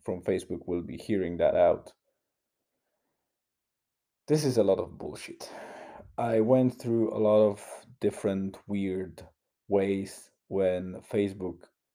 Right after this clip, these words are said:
assumed that I did something wrong on the account, so I had to reset the password, or they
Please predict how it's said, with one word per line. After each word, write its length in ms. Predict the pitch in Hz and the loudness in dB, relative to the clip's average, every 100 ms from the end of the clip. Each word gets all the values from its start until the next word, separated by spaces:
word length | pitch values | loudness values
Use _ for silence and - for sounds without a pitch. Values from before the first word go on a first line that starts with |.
| _ _ _ _ _ _ _ - | _ _ _ _ _ _ _ -6
assumed 680 | 104 - 123 123 113 98 87 | -4 -2 2 4 4 0 -6
that 200 | 98 98 | -6 -4
I 120 | 90 | -4
did 200 | 95 92 | -4 -6
something 400 | - 92 - - | -8 -10 -8 -4
wrong 360 | 92 110 113 107 | 2 4 4 2
on 100 | 101 | 2
the 140 | 92 | 0
account, 480 | 92 113 101 98 98 | 0 0 0 -2 -4
so 240 | - 82 | -2 -2
I 60 | 82 | 0
had 200 | 92 - | -4 -8
to 60 | 80 | -8
reset 380 | 80 - 95 - | -8 -10 -14 -14
the 80 | |
password, 760 | - 104 95 - 95 90 82 - _ _ _ _ _ _ _ - | -6 -2 -2 -2 -2 0 -2 -6 _ _ _ _ _ _ _ -4
or 320 | 113 101 98 | 0 0 0
they 460 | 87 101 98 95 | -4 -4 -4 -6